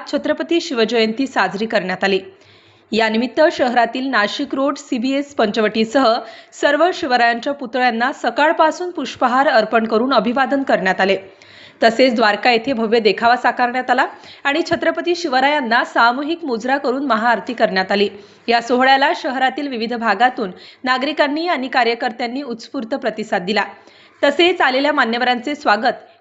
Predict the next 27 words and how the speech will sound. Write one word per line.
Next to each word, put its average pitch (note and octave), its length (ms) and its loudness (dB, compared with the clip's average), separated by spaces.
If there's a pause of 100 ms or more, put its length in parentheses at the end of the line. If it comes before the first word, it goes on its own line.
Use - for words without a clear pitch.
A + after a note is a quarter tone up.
हिंदू C#4 240 0
एकता C#4 280 0
पक्षाच्या B3+ 480 -2
वतीने A3+ 320 -2
करण्यात G3 400 0
आले A3 180 4 (460)
व A#3+ 120 6
एमपीएससी C#4+ 540 2
परीक्षेत D4+ 540 2
यश A#3+ 480 4
मिळवल्या-, A3+ 400 4 (600)
मिळवलेल्या A#3+ 440 2
प्रियंका A#3 420 0
कैलास A3 500 0
ताते G#3 260 2
हिचा C4+ 360 0 (420)
हिंदू D4+ 360 4
एकता D4 320 2
पक्षाच्या C#4 460 0
वतीने A#3 380 0
जाहीर B3 440 0
सत्कार A3+ 420 -2
करण्यात G3 360 0
आला. G3+ 160 2 (500)
या A3+ 140 2
कार्यक्रमाचे A3+ 640 -2
आयोजन A3 360 2